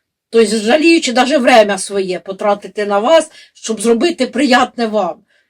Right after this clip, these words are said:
ніяких отношень там не буде. Вони рано чи пізно розваляться, скоріш рано, чим пізно. Ну, це я вам кажу, те, що моя практика, те, що люди ті, що зо мною десятиліттями є,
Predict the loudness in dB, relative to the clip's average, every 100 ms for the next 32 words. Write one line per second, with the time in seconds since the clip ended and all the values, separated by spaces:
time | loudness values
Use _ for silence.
0 | -4 0 0 -4 -10 -12 -8 -6 -6 -10
1 | -14 -16 -16 -18 _ -18 -8 -4 -2 -2
2 | -6 -12 -16 -16 -16 -16 -20 -20 -20 -20
3 | -20 -20 -14 -12 -12 -12 -14 -16 _ _
4 | _ _ -20 _ -20 -20 -20 -20 -18 -16
5 | -8 -4 -2 -4 -6 -10 -10 -12 -12 -12
6 | -12 -12 -8 -10 -10 -20 -20 -20 -20 -16
7 | -16 -12 -14 -14 _ _ -8 -4 -2 -2
8 | -4 -6 -4 -2 0 0 0 0 -2 -6
9 | _ _ -8 -2 2 0 0 0 2 2
10 | 0 0 0 -2 -2 -4